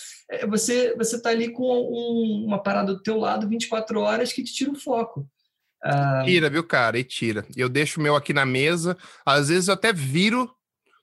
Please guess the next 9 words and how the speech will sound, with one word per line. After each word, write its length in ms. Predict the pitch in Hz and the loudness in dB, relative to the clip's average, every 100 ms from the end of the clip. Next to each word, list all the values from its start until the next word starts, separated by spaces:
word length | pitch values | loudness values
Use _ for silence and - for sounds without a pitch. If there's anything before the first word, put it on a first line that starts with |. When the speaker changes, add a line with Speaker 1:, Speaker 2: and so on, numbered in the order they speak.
| - | -2
Speaker 2:
deixo 340 | 135 160 170 | 0 2 2
virado 560 | 180 165 151 180 214 202 | 4 6 6 4 2 2
no 240 | 160 180 | 2 2
chão, 480 | - - 156 180 202 | 2 2 2 2 -2
no, 600 | 143 143 139 127 113 104 69 113 | -6 -2 0 0 -2 -4 -10 -6
com 60 | 139 | -4
a 80 | 156 | 0
tela 300 | 151 160 175 | 2 2 2
virada 400 | 165 160 160 | 2 2 0